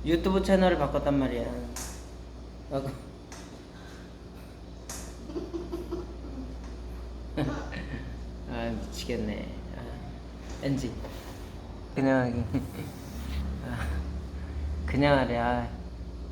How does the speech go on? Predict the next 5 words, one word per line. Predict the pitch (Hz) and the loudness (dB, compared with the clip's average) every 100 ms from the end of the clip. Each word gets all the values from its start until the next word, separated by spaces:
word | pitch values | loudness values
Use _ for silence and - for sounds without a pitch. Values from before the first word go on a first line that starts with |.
| - - - - - - - | -6 -8 -8 -8 -8 -8 -4
<laughs> | 160 151 - - - - - 139 160 - 214 196 156 | 2 4 4 0 -6 -8 0 6 8 8 4 2 0
저기서 | 143 139 139 | 6 8 8
보고 | 143 135 131 | 8 8 8
있잖아. | 117 120 107 107 - - - - | 4 0 -2 -2 -4 -8 -8 -6
쑥스럽게. | - 156 - 127 110 - | -4 -4 -2 0 0 -2